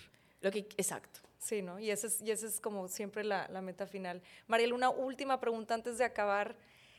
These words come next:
Speaker 2: Y yo creo que esta pregunta la tendría mucha gente que está en esa parte de, de empezar con la transición, es, ¿cómo se ve la vida después de la transición?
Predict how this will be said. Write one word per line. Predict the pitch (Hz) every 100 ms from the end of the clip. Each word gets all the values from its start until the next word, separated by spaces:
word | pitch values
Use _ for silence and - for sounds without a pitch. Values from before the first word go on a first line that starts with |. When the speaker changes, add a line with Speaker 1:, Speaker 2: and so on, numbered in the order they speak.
| - _ _ _
Speaker 2:
Y | 226
yo | 220
creo | 233
que | 233
esta | 233
pregunta | 226 226 214 220
la | 214
tendría | 208 208 202
mucha | 208 208
gente | 196 196 202
que | 202
está | 220 196 196 202
en | 226 208
esa | 196 214
parte | 208 - 202 202 214 202
de, | 196 185 175 -
de | 196
empezar | 196 185 196 202
con | 196 214
la | 202
transición, | 202 190 190 175 208 202
es, | 208 208 - -
¿cómo | 226 269
se | 262
ve | 220 220
la | 220
vida | 220 226 202
después | 190 - 202
de | 196
la | 208
transición? | 196 190 180 170 - 175